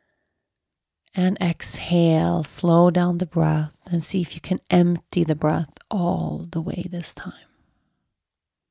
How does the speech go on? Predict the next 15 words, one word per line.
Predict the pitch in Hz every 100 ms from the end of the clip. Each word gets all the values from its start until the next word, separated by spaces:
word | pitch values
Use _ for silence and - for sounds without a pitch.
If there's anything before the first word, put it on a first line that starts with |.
| _ _ _ _ _ _ _ _ _ _ _ _ _ _ _ _ _ _ _ _ _ _ _ _ _ _ _ _ _ _ _ _ _ _ 190
And | 185
settling | 170 - 180 180 175 165
into | 165 165 - 170
a | 170
rhythm | 156 165 156 165 185
of | 175
these | 151 165 165 - - - - _ -
deep | 180 175 170 _ - - _
belly | - 165 165 170 170
breaths | 170 170 185 - - - - _ _ _ _ - -
that | - 165
is | 170 165 - -
entirely | 170 165 - 175 170 170 170
your | 170 185
own. | 160 151 156